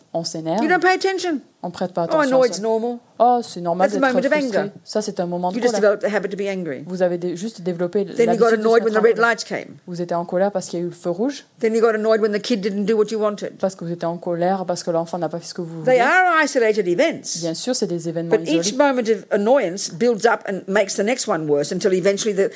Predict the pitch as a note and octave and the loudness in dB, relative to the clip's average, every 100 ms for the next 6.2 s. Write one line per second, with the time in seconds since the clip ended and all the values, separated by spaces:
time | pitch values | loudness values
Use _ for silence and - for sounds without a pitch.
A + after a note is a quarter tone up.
0 | - G3 F#3 F#3+ F#3 G3+ G#3 G3+ F#3 F3 | -2 2 2 2 2 2 0 0 0 0
1 | D3+ F3+ F3 - F3+ - G3 F#3+ F#3+ F#3+ | 0 0 0 -4 -6 0 0 2 0 0
2 | - F3+ E3 F3 - G3+ F3+ F3+ F3+ - | -4 -4 0 2 4 2 2 0 0 0
3 | E3+ F#3 D#3+ D3+ - - - - - - | -4 -2 -2 -2 -4 -6 -16 -20 -20 -10
4 | F#3 F3 - E3+ G3+ G#3 G3+ F3+ F3+ F3 | -4 -4 -4 -4 -4 -4 -6 -6 -6 -4
5 | F3+ F3 F#3 E3+ E3+ - G#3 F3 F3 F3+ | -4 -6 -6 -4 -4 -4 -4 -4 -4 0
6 | A#3+ | 0